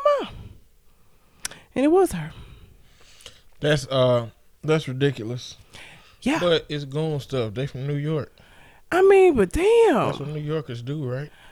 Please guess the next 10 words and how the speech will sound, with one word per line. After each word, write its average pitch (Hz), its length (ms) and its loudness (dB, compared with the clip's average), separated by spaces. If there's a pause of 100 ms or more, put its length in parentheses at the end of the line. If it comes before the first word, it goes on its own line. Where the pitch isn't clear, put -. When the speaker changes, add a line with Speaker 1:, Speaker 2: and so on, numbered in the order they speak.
(100)
Speaker 1:
I 277 160 4
Speaker 2:
That's 294 60 0
goons. 480 640 2
Speaker 1:
guess. - 20 -16 (1040)
Speaker 2:
They 98 80 -20
shoot 143 340 -14
people. 113 380 -14 (140)
Speaker 1:
I'm 427 160 6
saying, 494 500 4
but, - 300 0